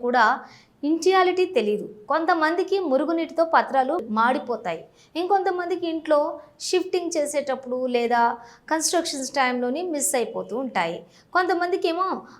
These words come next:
ఆస్తులపై చోరీలు జరుగుతాయి. ఏ కారణమైనా ఉండొచ్చు, అది చిన్న సమస్య కాదు, కానీ సమస్యకు పరిష్కారం ఉంది. మొదట మీరు, మీరు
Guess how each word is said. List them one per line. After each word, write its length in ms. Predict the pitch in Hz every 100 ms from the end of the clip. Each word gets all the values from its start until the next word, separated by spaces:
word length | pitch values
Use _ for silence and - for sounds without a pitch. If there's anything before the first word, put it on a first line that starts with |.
| - 233
ఆస్తులపై 480 | 302 330 320 294 262 269
చోరీలు 320 | 247 254 262 226
జరుగుతాయి. 420 | 196 185 202 180 - 156 226
ఏ 80 | 240
కారణమైనా 440 | 302 311 370 359 392
ఉండొచ్చు, 360 | 359 320 320 - - -
అది 140 | 269 330 -
చిన్న 240 | 285 247 247 -
సమస్య 340 | 202 208 349 359
కాదు, 240 | 339 262 - -
కానీ 300 | 180 185 285 523 - - -
సమస్యకు 480 | 370 381 427 415 427 339
పరిష్కారం 480 | 190 - 330 370 359
ఉంది. 180 | 262 240 226 - - 269
మొదట 220 | 359 440 453
మీరు, 260 | 415 330 - 247
మీరు 200 | 302 294